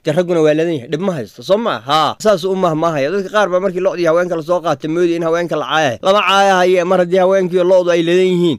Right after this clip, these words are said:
geeli waa kasii fiican yahay, adhigii waa fiican yahay, raggii waa dhaqan yahay weeye." Barwaaqadii buu dadkii u wada yidhi oo meeshii u hooseysay ayuu uga soo qabtay. Marka waxa uu yidhi, "Lo iyo haweenba ladnaantay ku fiican yihiin." Adduunka oo dhan baa ladnaanta ku fiican, laakiin labadaas mar hadday ladan yihiin, inta kalena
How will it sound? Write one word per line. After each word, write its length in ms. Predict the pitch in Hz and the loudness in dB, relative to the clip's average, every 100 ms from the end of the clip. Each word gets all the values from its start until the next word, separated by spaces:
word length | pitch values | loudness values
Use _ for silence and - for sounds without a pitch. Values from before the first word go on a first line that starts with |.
| - | -2
geeli 240 | 180 185 175 | 0 2 2
waa 120 | 160 | 0
kasii 240 | 196 175 | -2 -6
fiican 340 | 147 170 160 180 | -4 -4 0 0
yahay, 160 | 165 | 2
adhigii 180 | 180 170 175 | 0 0 0
waa 80 | |
fiican 220 | 151 160 175 | 0 -2 0
yahay, 120 | 160 | 0
raggii 180 | 175 165 | 0 0
waa 80 | 165 | 0
dhaqan 280 | 151 143 180 170 | 0 0 2 4
yahay 160 | 160 | 2
weeye." 260 | 151 127 127 - | 2 0 -2 -4
Barwaaqadii 580 | 185 196 202 240 226 202 | 0 2 2 0 0 -2
buu 80 | |
dadkii 280 | 185 214 - | -4 -6 -6
u 120 | 165 | -2
wada 160 | 180 143 | 0 0
yidhi 240 | 135 127 - | -2 -6 -4
oo 120 | 156 | 0
meeshii 260 | 170 208 185 | 2 0 0
u 120 | 202 | 2
hooseysay 560 | 175 139 131 120 131 113 _ | 2 2 -4 -8 -8 -10 _
ayuu 260 | 147 185 147 | 0 0 2
uga 180 | 185 214 | 0 0
soo 340 | - 147 143 - | 0 0 0 -2
qabtay. 380 | 143 131 - 143 - _ | -6 -6 -4 -4 -4 _
Marka 260 | 180 170 185 | -4 2 4
waxa 220 | 202 185 | 4 2
uu 100 | 160 | 2
yidhi, 240 | 147 139 131 _ | 2 0 -4 _
"Lo 180 | 196 196 | 2 4
iyo 160 | 165 143 | 4 2
haweenba 540 | 135 135 135 143 151 _ - | 2 2 0 0 -2 _ -6
ladnaantay 720 | 135 139 156 170 156 131 113 _ | -4 0 0 0 -2 -4 -6 _
ku 120 | - | -16
fiican 360 | 156 147 127 147 | -8 -4 -4 -4
yihiin." 280 | 135 123 127 _ - | -4 -6 -10 _ -4
Adduunka 300 | 180 277 220 | 0 2 2
oo 40 | |
dhan 120 | 214 | 0
baa 100 | 202 | 0
ladnaanta 380 | 185 185 202 185 | 2 2 0 -2
ku 100 | 190 | -6
fiican, 360 | 170 160 135 139 - | -4 -2 -2 -4 -4
laakiin 280 | 175 165 208 | -4 0 2
labadaas 360 | 214 226 190 | 2 2 0
mar 160 | 185 208 | 0 -2
hadday 240 | 180 202 | 0 0
ladan 220 | 190 202 208 | 2 2 2
yihiin, 280 | 196 175 - - | 0 -2 -4 -4
inta 220 | 196 165 | -4 -4
kalena 340 | 175 175 151 | -2 0 -2